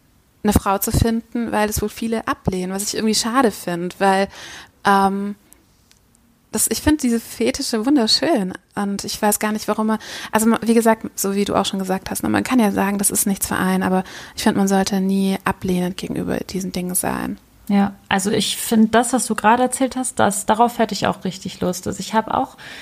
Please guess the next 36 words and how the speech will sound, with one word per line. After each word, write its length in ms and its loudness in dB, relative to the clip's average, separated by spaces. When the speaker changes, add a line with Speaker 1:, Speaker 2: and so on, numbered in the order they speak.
Speaker 2:
echt 240 0
schon 260 4
ein 80 2
paar 240 2
Männer 280 6
getroffen, 500 -2
die 100 -6
total 420 -2
auf 120 -4
Füße 340 -2
stehen. 360 -2
Das 200 -2
finde 140 6
ich 120 -2
auch 80 -4
ehrlich 320 0
gesagt 320 -6
total 640 -2
irgendwie 440 2
spannend 640 0
und 240 0
es 180 -2
macht 220 2
mich 160 -4
auch 80 -6
irgendwie 320 0
an, 220 2
ähm, 440 4
wenn 140 4
ich 120 0
weiß, 280 2
er 80 0
steht 240 -4
voll 160 0
auf 100 -2
mein, 240 0